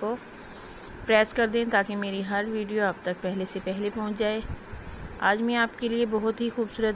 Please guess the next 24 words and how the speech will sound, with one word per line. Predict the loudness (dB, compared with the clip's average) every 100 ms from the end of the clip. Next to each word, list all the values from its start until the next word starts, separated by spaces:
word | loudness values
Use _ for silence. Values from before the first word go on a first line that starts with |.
| 0
बहुत | -2 2 0 2
ही | 0 2
प्यारे | 4 4 4
बेबी | 4 2 2
ड्रेस | 2 2 2
लेकर | 2 4
आई | 4 4
हूँ। | 2 2 4
ये | 4 2 -4 -8
छः | 4 8 8
माह | 6 4
से | 4 2 2 -6 -14 -12 -12 -12 -2
हम | 2 4 4
तकरीबन | 4 4 4 4 4
पाँच | 4 4 4 2
छः | 4
साल | 6 6
तक | 4 2
के | 2
बच्चे | 2 0
के | 0
बना | 2 2 2
सकते | -2 -2 0
हैं। | 2 2 -2